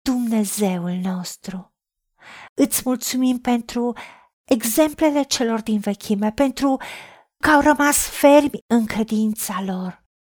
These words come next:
și au primit răspuns la ce au sperat și în ce au crezut. Ajută-ne, Tată, să nu ne părăsim, dar încrederea noastră,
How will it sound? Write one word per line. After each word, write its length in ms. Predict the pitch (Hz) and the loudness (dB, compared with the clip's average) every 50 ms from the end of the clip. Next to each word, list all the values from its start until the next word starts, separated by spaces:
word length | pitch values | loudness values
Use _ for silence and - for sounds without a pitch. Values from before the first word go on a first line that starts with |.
| _ _ _ _ _ - - - - - - | _ _ _ _ _ -20 -20 -20 -20 -20 -8
și 240 | - - - - 285 | -2 -2 2 2 4
au 160 | 269 269 269 | 4 4 2
primit 500 | 269 - 269 269 277 285 285 277 - - - _ | 2 0 0 2 2 0 0 -2 -4 -10 -20 _
răspuns 840 | _ - 247 262 262 247 - - - - - 285 277 277 277 262 - | _ 2 2 2 2 2 0 -4 -6 -6 -4 -2 0 0 -2 -2 -2
la 160 | 247 226 214 | -4 -4 -4
ce 180 | 220 - - 277 | -2 0 2 2
au 140 | 262 262 | 2 2
sperat 680 | 254 - - - - - 226 226 240 240 214 214 214 - | 0 -2 -2 -4 -4 -2 -2 0 0 0 -2 -2 -4 -4
și 160 | - - - - | -4 -4 -2 -2
în 180 | 285 294 285 | 0 0 0
ce 160 | - - 311 | 2 2 4
au 160 | 285 262 262 262 | 4 2 2 0
crezut. 800 | - - 247 240 214 - - - 233 220 214 196 185 - _ _ _ _ _ _ _ _ _ _ _ _ _ _ _ _ _ _ _ _ _ _ _ _ _ _ _ _ _ _ _ _ _ _ _ _ _ _ _ _ - - - - - _ _ _ | -2 0 0 0 -2 -2 -4 -4 -4 -4 -4 -6 -6 -10 _ _ _ _ _ _ _ _ _ _ _ _ _ _ _ _ _ _ _ _ _ _ _ _ _ _ _ _ _ _ _ _ _ _ _ _ _ _ _ _ -20 -20 -20 -20 -20 _ _ _
Ajută-ne, 680 | - - 277 254 - 302 294 - - 262 247 247 240 | 0 2 2 2 2 0 0 0 -2 -2 -2 -2 -2
Tată, 540 | - - 226 202 196 202 - - - - - _ _ _ _ _ _ _ _ _ _ _ - _ _ _ _ _ _ | -2 -2 -4 -4 -4 -8 -10 -12 -16 -18 -20 _ _ _ _ _ _ _ _ _ _ _ -20 _ _ _ _ _ _
să 320 | - - - - - 277 | -14 -10 -8 2 4 6
nu 280 | 269 269 285 320 311 311 | 6 6 4 2 -2 0
ne 160 | 294 302 277 | 0 -2 -2
părăsim, 680 | - - 262 247 240 240 226 - - 254 240 226 226 | 0 0 0 0 2 0 -2 -2 -2 -2 -2 -2 0
dar 360 | 214 233 214 214 214 - - _ | 2 2 2 2 0 -2 -4 _
încrederea 960 | 226 214 - _ - - - - 214 208 202 196 180 - 190 180 185 175 175 | -10 -10 -10 _ -12 -8 -4 -2 -2 -2 -2 -4 -4 -4 -6 -6 -4 -6 -6
noastră, 760 | 180 185 190 185 190 185 - - - - - - - - _ | -6 -6 -6 -6 -6 -8 -8 -10 -10 -12 -14 -18 -20 -20 _